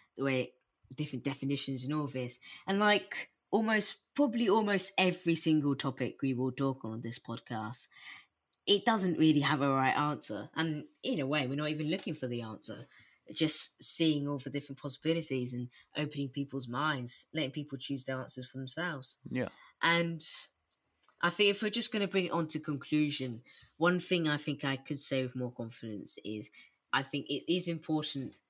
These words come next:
Speaker 1: for one to remember, we've already touched on it all throughout this podcast, but just remembering that it is very good to go on and try to do something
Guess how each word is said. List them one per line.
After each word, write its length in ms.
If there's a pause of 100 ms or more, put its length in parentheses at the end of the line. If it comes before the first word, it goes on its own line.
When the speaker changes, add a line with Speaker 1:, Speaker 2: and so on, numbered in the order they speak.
(240)
Speaker 1:
for 240
one 500
to 220
remember, 720
we've 200
already 220
touched 300
on 80
it 100 (320)
all 380 (140)
throughout 360
this 140
podcast, 540
but 120
just 200
remembering 580 (420)
that 140
it 180
is 220
very 320
good 300 (500)
to 80
go 300
on 120
and 220 (340)
try 340
to 120
do 160
something 460